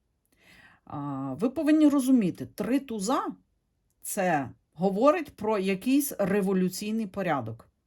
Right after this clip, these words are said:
зовсім новий порядок. Шістка, повертаємося в старі часи. Кому ще ностальгія за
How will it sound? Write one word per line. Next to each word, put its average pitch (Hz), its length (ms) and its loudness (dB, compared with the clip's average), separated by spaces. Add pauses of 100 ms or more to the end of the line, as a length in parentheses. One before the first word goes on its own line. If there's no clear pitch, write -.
зовсім 175 640 2
новий 139 260 -4
порядок. 117 580 -10 (920)
Шістка, - 840 0
повертаємося 196 800 0
в - 40 -8
старі 190 360 -4
часи. 135 460 -8 (920)
Кому 330 340 6
ще - 220 0
ностальгія 349 920 0
за 302 600 0